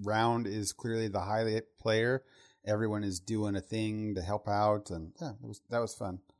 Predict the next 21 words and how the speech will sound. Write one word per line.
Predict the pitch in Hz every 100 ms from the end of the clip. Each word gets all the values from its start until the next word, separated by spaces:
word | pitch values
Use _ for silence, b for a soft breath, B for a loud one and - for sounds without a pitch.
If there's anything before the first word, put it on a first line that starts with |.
| b b
Hey, | 147 147
I, | 156 -
I | 135 147 143 - 127
know | 127 127 123 117 - _ _ _ _ _ _ _ _ _ -
we | 120 107
kinda | - 131 113
mentioned | 117 113 110
it, |
we | 101
didn't | 107 104
get | 92
to |
talk | 110 104
about | 98 78
it |
much, | 92 90 -
is | 101 95
that | 98 98
there | 110 113
was | 110 98
a, | 82 101 95 90